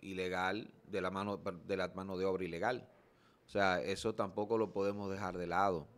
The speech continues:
Eh, yo te, te di-, te dije, eh, días anteriores también que la balanza comercial de República Dominicana y Haití, con esa informalidad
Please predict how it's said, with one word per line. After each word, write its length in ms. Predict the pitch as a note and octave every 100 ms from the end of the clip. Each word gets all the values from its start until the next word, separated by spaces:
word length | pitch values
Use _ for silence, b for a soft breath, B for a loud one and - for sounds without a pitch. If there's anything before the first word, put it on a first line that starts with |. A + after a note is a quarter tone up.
| - - _ _ _ B B B B
Eh, 400 | F2 F2+ F2 E2+ - F2
yo 180 | G#2
te, 460 | A2 B2 C#3 G#2 F#2+
te 160 | - G2
di-, 200 | G#2 G2
te 180 | - G2
dije, 540 | G2 D#3+ A2+ - F#2
eh, 100 | A#1 E2+
días 260 | F#2+ F#2+
anteriores 500 | G#2 G2 G#2+ G#2+ G#2+
también 460 | A2+ A#2+ B2 A#2 - B B B
que 280 | - A2 -
la 180 | F2 G#2+
balanza 420 | G2 G2+ G#2+ A2
comercial 680 | A#2 A#2 A2 - A#2 G#2 G2 -
de 100 | F#2
República 460 | F#2 G2 G#2+ G#2+
Dominicana 640 | A2 A2 G#2+ F#2+ G2 F#2+ -
y 80 | G2
Haití, 420 | G2 F#2+ G2 F#2 - b b _ _ _ -
con 220 | G2+ F2+
esa 260 | G2+ A2 B2
informalidad 1000 | B2 - A#2 A2+ A2 G#2+ G#2+ A#2 G2+